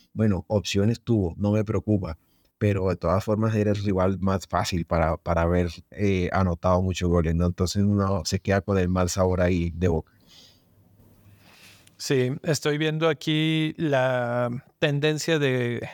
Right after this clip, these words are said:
Speaker 2: del X G de Watkins, y es que esta temporada los puntos de Watkins han venido más por el lado de las asistencias que por el lado de los goles,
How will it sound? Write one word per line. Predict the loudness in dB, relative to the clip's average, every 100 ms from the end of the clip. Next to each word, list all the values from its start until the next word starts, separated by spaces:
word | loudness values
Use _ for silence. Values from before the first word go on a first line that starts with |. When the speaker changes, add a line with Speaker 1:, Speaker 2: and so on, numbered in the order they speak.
| -18 _ _ _ -20 _ _ -4
Speaker 2:
del | -2 -2 -2
X | -4 0 -2 -2
G | -2 -2
de | -2
Watkins, | -2 -2 -2 -2 -2 -2 -10 -20 -18 -2
y | 0
es | 0
que | -2 -2
esta | -2 -2 -2
temporada | -2 0 0 0 0
los | 0 -2
puntos | -2 -4 -2 0
de | 0
Watkins | -2 -4 -4 -2
han | 0 0
venido | 0 2 2
más | 2 -2
por | -2 -2 -2
el | -2
lado | 0 0 0
de |
las | -2 -2
asistencias | -2 -2 -2 -2 0 -2
que | -2 -2
por | 0 0
el | 0
lado | 0 0 0
de |
los | -2 -4
goles, | -2 0 0 -4